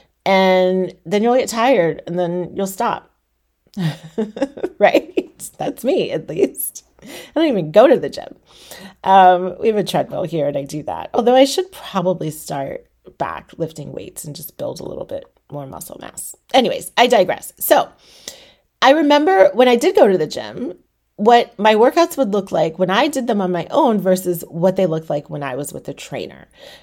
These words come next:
And so when it comes to addressing the negative thoughts you have about each other, I want you to imagine you are in the gym with a trainer.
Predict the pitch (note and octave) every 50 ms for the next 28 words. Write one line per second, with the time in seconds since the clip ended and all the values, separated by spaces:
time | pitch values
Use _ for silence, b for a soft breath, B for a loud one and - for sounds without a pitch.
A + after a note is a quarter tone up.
0 | B B G3+ A3+ A3+ A3 - B3 A3 A3 G#3+ G#3+ G#3+ G3+ - - _ _ _ -
1 | A3 B3+ C4+ - - - - - C4 C4+ E4 E4+ - - F4+ F4 C#4+ G3 F3 G3
2 | F#3+ F3+ F3+ F3+ - A3 G#3 G#3 G3+ F#3 E3+ E3+ D#3+ D#3+ E3+ D#3 D#3 D3+ - -
3 | - D3 C3+ B2+ D3+ F3 A#3 - - - - G3 F3+ F3 D#3 - D#3+ D3 C#3+ D3
4 | E3+ F#3 - - E3+ E3 D#3 C#3+ C#3 - C3+ D3+ - - - - C#3+ C#3+ F3+ F#3
5 | - - F#3+ F3 E3 E3 F#3+ G3+ - - - - A#3+ G3+ G3 G#3 F#3+ G3 G3 F#3+
6 | G3 - F#3+ F#3 D#3 D#3+ D#3+ D3+ D3+ E3+ D#3+ F#3 G#3+ G#3+ G3+ E3+ D#3+ F#3 F#3+ F#3+
7 | G3+ G3+ G3 - - F3+ E3+ E3+ E3+ D#3+ D3+ D3 - D#3+ D#3+ D#3 D3+ D#3 C#3+ D3
8 | C#3+ - C#3+ C3+ - - - D3 C#3 B2 - - - -